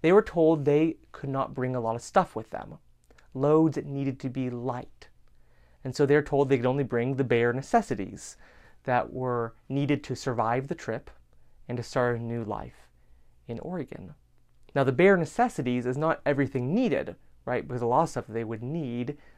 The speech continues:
they were gonna have to find along the way, like most of the food. Soon after setting off, they discovered that they had brought too much stuff.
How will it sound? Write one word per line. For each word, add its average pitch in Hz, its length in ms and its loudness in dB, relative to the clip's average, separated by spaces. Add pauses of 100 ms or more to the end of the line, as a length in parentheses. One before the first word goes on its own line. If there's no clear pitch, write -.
they 117 80 -6
were 117 80 -2
gonna 113 80 -6
have 113 80 -12
to - 80 -12
find 120 500 -4 (380)
along 107 300 -6
the 123 60 -4
way, 123 300 0
like - 380 -8 (180)
most - 240 -10
of - 60 -18
the - 80 -16
food. - 400 -12 (1120)
Soon - 320 2
after 165 180 2
setting 139 340 2
off, 139 360 -2
they 139 120 2
discovered 139 600 0
that 131 100 -4
they 120 80 0
had 120 220 -6
brought 120 400 -4 (480)
too 175 320 -4
much 139 300 -6
stuff. - 580 -12